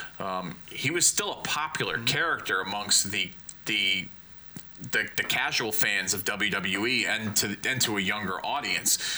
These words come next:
Speaker 1: Um, so, I mean, you know, they did a good job of making him, even though he was seen as, like, a comedy act in many ways, they did a good job of making him, um, one of their flagships. So, like you said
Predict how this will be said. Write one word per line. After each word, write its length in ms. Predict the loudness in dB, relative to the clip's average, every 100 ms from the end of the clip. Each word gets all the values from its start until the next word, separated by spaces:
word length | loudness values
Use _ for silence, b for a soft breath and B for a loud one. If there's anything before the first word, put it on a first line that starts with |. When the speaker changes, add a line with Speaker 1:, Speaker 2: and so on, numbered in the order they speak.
| B B
Speaker 1:
Um, 420 | -2 0 0 -4 -10 B B B
so, 440 | 4 6 6 2 0
I 100 | 2
mean, 320 | 2 0 0
you 100 | 2
know, 180 | 2 -2 -2
they 220 | 0 2
did 180 | 2 2
a 60 |
good 240 | 2 0 2
job 300 | 2 2 0
of 120 | 0
making 420 | 0 0 0 0
him, 440 | 2 2 2 -2 -6 -18 -20 -20 -4
even 240 | 0 0
though 160 | 0 0
he 140 | 0
was 200 | 2 4
seen 400 | 6 6 4 2
as, 140 | 2 0
like, 140 | 0
a 60 | 0
comedy 520 | 2 2 0 0 2
act 280 | 2 0 -2
in 100 | 0
many 180 | 0 2
ways, 320 | 2 2 0
they 220 | 0 0
did 180 | 2 0
a 40 |
good 180 | 2 2
job 260 | 2 2 0
of 120 | -2
making 440 | 0 0 0 -2
him, 360 | 0 0 0 -2 B B B -8
um, 440 | -2 -2 -2 -4 -10 -8
one 220 | -4 -2 0
of 80 |
their 120 | 0 2
flagships. 720 | 2 2 2 4 4 6 4
So, 100 | 4
like 180 | 0
you 60 | 4
said 280 | 4 4